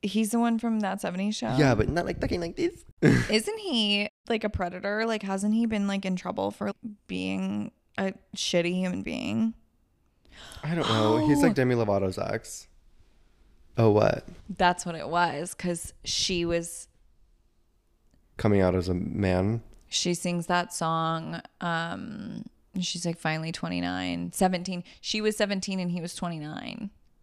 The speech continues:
Speaker 1: when they dated. She was seventeen years old. You don't think that's insane? Can you imagine being two years older than you are right now and dating a seventeen-year-old?
Speaker 2: That's weird for him, not for her.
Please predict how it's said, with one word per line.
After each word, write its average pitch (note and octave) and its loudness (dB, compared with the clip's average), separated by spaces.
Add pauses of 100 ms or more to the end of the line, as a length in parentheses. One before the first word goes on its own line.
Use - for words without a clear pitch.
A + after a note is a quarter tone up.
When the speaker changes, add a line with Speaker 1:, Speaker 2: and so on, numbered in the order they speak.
(400)
Speaker 1:
when F#3 0
they E3+ 4
dated. D#3+ 0 (800)
She - 0
was F3+ 4
seventeen F3 0
years F3 -2
old. - -4 (1300)
You G3 2
don't G3 4
think G3 0
that's G#3 2
insane? F#3+ -2 (1400)
Can G#3+ 4
you A3 2
imagine G3+ -2
being G3+ -2
two - -2
years F3+ 0
older E3+ 0
than F#3 -2
you F3+ -4
are F3 -2
right E3+ -2
now F3 -2
and F3 0
dating F3 -2
a F3 -4
seventeen-year-old? F3 -4
Speaker 2:
That's D3 8
weird C#3+ 4
for C#3+ 2
him, A2 2
not G#2 4
for G2+ -2
her. G2 -2